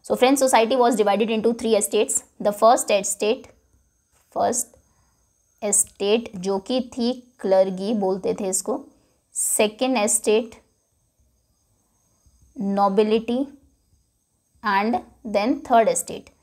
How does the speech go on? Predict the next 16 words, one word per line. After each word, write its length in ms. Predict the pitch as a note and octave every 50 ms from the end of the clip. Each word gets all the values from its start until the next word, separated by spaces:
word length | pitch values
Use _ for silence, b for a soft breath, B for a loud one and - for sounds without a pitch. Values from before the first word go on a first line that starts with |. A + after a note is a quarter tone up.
| _ _ _ _ _ _ _ _ _ _ _ _ _ _ _ _ _ _ _ _ _ _ _ _ _ _ _ _ _ _ _ _ _ _ _
थर्ड 360 | _ - A3 G#3+ G#3+ G#3+ A3 A3 -
एस्टेट 340 | G3 F#3 - - F3 F3
जिसमें 380 | F3+ C4+ - - G#3+ A#3 D4+ D#4+ - - _ _ _ -
कॉमन 300 | - G#3 G#3 G#3+ G#3+ G#3
पीपल 320 | G#3 F3 D#3+ - E3+ F3 F3 -
थे, 120 | - - - _ _ _ _ _ _ _ _ _ _ _ _ _ _ _ - -
थर्ड 160 | A3+ A3 F#3+
एस्टेट। 400 | - - - - - - - b b b b b b b b b b - -
And 180 | F#3+ G3 G3
first 240 | - A3+ B3+ D4+ C4+
and 260 | A#3 A#3+ A#3+ C4+ C4+
second 340 | B3 G#3+ A3 B3 C4+ B3 -
estate 420 | G#3+ G#3 G#3 - A3+ A3 A#3 A3+
has 300 | F4 B3 F#3+ G3 G3 G3+
many 300 | G#3+ F#3+ F#3+ F#3+ G3+ A#3
privileges, 580 | A#3 - G3 G3 F#3+ F#3+ F#3+ G3 F#3 G#3+ A#3+ C4+